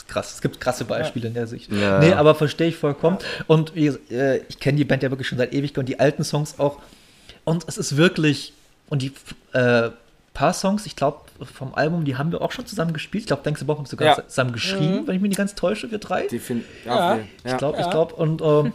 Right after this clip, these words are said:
Speaker 2: <laughs>
Speaker 1: ja.
Speaker 3: Ja, crazy.
Speaker 1: Äh, und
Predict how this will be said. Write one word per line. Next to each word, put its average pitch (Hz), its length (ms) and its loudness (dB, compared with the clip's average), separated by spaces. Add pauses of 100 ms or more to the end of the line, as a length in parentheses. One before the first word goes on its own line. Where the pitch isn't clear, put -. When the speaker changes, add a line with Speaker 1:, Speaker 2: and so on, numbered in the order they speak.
Speaker 2:
<laughs> 233 140 -2 (680)
Speaker 1:
ja. 147 440 6
Speaker 3:
Ja, 87 80 -6
crazy. 95 560 -2 (480)
Speaker 1:
Äh, 147 320 8
und 147 460 0